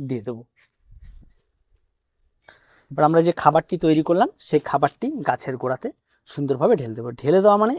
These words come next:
এটা কিন্তু খুব ভালো করে চারদিক দিয়ে ছড়িয়ে দিতে হবে।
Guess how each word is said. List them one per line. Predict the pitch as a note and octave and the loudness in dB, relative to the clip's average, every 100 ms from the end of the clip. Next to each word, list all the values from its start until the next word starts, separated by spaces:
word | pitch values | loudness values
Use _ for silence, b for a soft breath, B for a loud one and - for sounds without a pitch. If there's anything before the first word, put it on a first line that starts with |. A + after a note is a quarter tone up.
| D#3 | -6
এটা | D3+ | -4
কিন্তু | D3 D3+ - | -4 -6 -8
খুব | F#3+ D3 | -10 -4
ভালো | B2 C#3 | -2 0
করে | D#3+ F3 | 0 0
চারদিক | B2+ B2+ B2+ C3 B2+ | -2 -2 -6 -10 -6
দিয়ে | F3 | -6
ছড়িয়ে | - A#2+ A2 | -6 -8 -8
দিতে | A2 - | -12 -14
হবে। | A2+ | -14